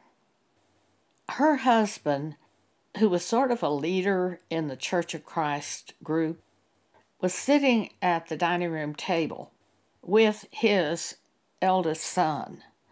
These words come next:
who wanted to be a preacher. They were poring over books 'cause Rishi, the eldest son, was going to do the funeral for, uh, uh, Jean's, uh, brother.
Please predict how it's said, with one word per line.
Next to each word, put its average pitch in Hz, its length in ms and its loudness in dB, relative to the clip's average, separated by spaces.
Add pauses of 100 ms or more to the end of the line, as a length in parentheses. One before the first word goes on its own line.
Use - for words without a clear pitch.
(220)
who 180 140 6
wanted 170 360 0
to - 80 -10
be 160 160 0
a 127 40 2
preacher. - 540 -2 (1500)
They 220 300 6
were 254 160 4
poring 214 800 2 (140)
over 165 300 0
books - 520 0
'cause - 320 -2
Rishi, 185 460 0
the 147 240 -2
eldest 160 380 0
son, 147 500 -2 (480)
was 170 300 2
going 180 340 2
to 156 120 -6
do 165 200 4
the 147 140 -4
funeral 165 640 -4 (280)
for, 147 520 0 (100)
uh, 151 220 -8 (580)
uh, - 240 -8
Jean's, 151 580 -4
uh, 139 220 -8
brother. 139 400 -4